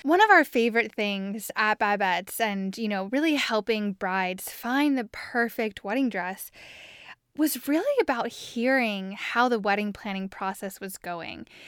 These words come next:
It really was about creating this friendship almost with this bride. You know, it wasn't just meeting the bride at the store and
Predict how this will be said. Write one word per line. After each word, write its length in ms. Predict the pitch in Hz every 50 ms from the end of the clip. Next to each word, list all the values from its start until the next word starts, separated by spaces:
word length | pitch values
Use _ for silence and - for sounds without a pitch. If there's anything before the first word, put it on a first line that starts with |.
| - - - -
It 220 | - 269 233 233 -
really 320 | - 359 - 302 440 311
was 320 | 277 269 262 254 247 233
about 720 | 240 214 190 - 220 202 202 202 196 196 - - - - - 285 _
creating 760 | - - - 294 285 269 277 302 349 339 320 262 233 214 208
this 300 | 233 220 214 - - -
friendship 840 | - - - - - 233 214 220 226 220 - - - 190 - - -
almost 640 | - - 196 190 185 175 - - 214 - - - - - - 226 -
with 140 | - - -
this 220 | 220 202 - -
bride. 440 | - - 196 175 165 160 165 175 214
You 100 | 214 226
know, 120 | 233 226
it 100 | 226 220
wasn't 400 | 233 269 294 285 - 294 254 233
just 320 | - 233 226 214 - - - - _
meeting 400 | 233 240 262 285 294 311 320 294
the 120 | 277 247
bride 440 | - 254 226 220 214 214 214 214 214
at 220 | - - 208 214 -
the 120 | 226 214
store 840 | - - - - 220 202 202 196 196 196 190 190 190 190 196 - - -
and 720 | - 208 202 202 202 196 196 196 196 196 196 196 196 190